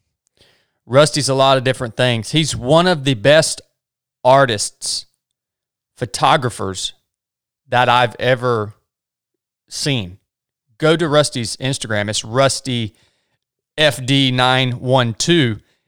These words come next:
and you'll be able to see some of the photographs that he takes. And it's just, it, I can't even describe him to you. You gotta go check it out. So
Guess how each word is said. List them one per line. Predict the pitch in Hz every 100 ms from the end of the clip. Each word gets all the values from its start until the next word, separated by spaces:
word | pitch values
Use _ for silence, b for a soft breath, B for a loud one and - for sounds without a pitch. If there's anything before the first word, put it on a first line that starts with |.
| _
and | 127 147
you'll | 156
be | 151
able | 147 123
to | 110
see | - 160 147 127 104 _ _ _ _ _ _ _ _
some | - - 160 156
of | 135 110
the | 123 127 117 98 _ _ _ _ _
photographs | 165 165 135 131 117 -
that | 123 117
he | 123 113
takes. | 104 - 160 117 - - - _ _ _ _ _ _ _ _ _ _ _ _
And | 120 120 117 113 107 - _ _ _
it's | 123 123 -
just, | 143 117 - _ _ -
it, | 131 - 143
I |
can't | 151 247 233
even | 190
describe | 131 - 139 127
him | 117
to | 117
you. | 107
You | - 156
gotta | 190 165
go |
check | 143 139 127
it |
out. | 110 - _ B B B B B
So | - 175 156